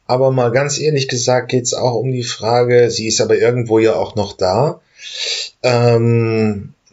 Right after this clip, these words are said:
das Gefälle zwischen Ost- und Westdeutschland ist in vielen Punkten sehr augenfällig.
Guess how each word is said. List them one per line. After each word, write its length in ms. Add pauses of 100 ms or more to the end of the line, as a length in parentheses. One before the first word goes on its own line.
das 160
Gefälle 420
zwischen 340
Ost- 320
und 140
Westdeutschland 720
ist 340
in 280
vielen 340
Punkten 1000
sehr 400
augenfällig. 1040